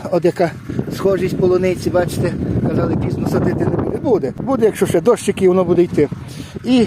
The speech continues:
між тим посадили з двох сторін, е, капельки, е, ми посадили часник. Часник садився дві неділі назад,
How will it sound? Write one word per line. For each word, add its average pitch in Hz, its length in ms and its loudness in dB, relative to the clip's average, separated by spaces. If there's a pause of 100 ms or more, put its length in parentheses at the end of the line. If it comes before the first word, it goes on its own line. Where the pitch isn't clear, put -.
(140)
між 175 220 0 (800)
тим 254 160 2
посадили 185 580 2 (140)
з - 40 -4
двох 175 160 2
сторін, 165 320 2 (520)
е, 156 140 0
капельки, 185 560 2 (520)
е, 156 80 4
ми 170 120 0
посадили 160 480 2
часник. 135 360 -2 (500)
Часник 185 300 0
садився 165 400 2
дві 180 140 2
неділі 160 340 0
назад, 165 300 2